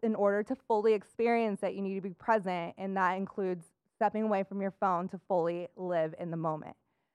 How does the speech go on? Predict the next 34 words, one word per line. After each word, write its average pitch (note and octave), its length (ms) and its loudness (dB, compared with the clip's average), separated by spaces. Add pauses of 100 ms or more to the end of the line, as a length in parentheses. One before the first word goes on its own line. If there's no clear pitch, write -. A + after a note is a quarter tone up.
(220)
Um, F3+ 520 2
you G#3+ 160 0
and G#3 100 2
I G#3 140 4
were G3 100 2
talking G3 460 2
about F3 340 4
this, E3+ 320 2 (120)
and, F3 540 -2 (160)
you G3+ 160 -2
know, F3+ 200 2
one F3+ 200 0
of F3 80 -4
the F#3+ 60 -4
main F3+ 240 -2
things F3 260 -2
that D#3+ 120 -4 (100)
stood F#3 160 -2
out F#3 220 8 (100)
th-, F#3+ 120 -2 (260)
to A#3 100 2
us F3+ 420 10 (140)
was F3+ 400 4 (320)
Dirk's F#3 320 2
thirty F3+ 260 2
K. G#3+ 380 2
If F3+ 100 -2
you G3+ 60 -4
go F#3 160 2
back F3 300 6
and F3+ 100 -4
look F3 140 -4
at D#3+ 60 -8
the E3+ 100 -8